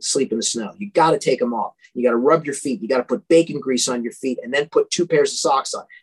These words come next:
Don't put your boots back on. You'll wake up without your toes." Those little details, not sexy, not romantic,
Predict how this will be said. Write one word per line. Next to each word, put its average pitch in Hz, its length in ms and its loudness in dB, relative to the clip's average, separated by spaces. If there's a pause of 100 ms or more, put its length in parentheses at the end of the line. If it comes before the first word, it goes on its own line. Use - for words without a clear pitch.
(120)
Don't 160 240 4
put 185 200 4
your 196 180 4 (100)
boots 226 220 4
back - 260 0
on. 139 200 -2 (180)
You'll 131 160 2
wake 139 220 2
up 127 100 0
without 127 280 -2
your 120 100 -8
toes." - 480 -6 (260)
Those 202 460 6
little 196 520 4 (440)
details, - 1120 -6 (1160)
not 151 380 0
sexy, - 460 -2
not 143 260 -4
romantic, 123 600 -8